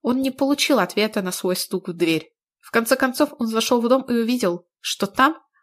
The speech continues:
под москитной сеткой, лежит его мёртвый хозяин,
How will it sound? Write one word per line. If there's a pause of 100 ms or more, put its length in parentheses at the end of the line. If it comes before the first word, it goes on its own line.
под
москитной
сеткой, (200)
лежит
его
мёртвый
хозяин,